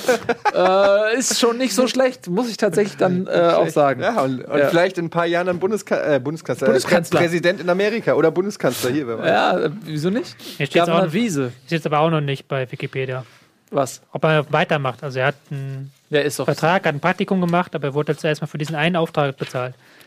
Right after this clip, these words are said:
Speaker 3: Also der hat dreihunderttausend.
Speaker 2: Guck mal hier.
Speaker 3: Ah,
Speaker 1: Ist
Speaker 3: wir sind
Speaker 1: ein,
Speaker 3: in Vertragsverhandlungen.
Speaker 1: ist in Vertragsverhandlungen.
Speaker 2: Na, was hältst du von so einem als Nationaltrainer?
Speaker 1: <laughs>
Speaker 2: Make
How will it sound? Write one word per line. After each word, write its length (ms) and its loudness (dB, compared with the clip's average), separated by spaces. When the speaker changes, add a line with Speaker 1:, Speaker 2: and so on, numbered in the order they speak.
Speaker 3:
Also 100 0
der 100 2
hat 120 0
dreihunderttausend. 520 2
Speaker 2:
Guck 60 -20
mal 140 -6
hier. 80 0
Speaker 3:
Ah, 100 -2
Speaker 1:
Ist 140 -4
Speaker 3:
wir 60 0
sind 100 -2
Speaker 1:
ein, 60 -6
Speaker 3:
in 40 -6
Vertragsverhandlungen. 320 0
Speaker 1:
ist 100 -4
in 80 -6
Vertragsverhandlungen. 600 -4
Speaker 2:
Na, 40 -12
was 120 -8
hältst 160 -4
du 60 -16
von 160 -6
so 160 -2
einem 180 -6
als 160 -8
Nationaltrainer? 720 -6
Speaker 1:
<laughs> 480 -20
Speaker 2:
Make 220 -2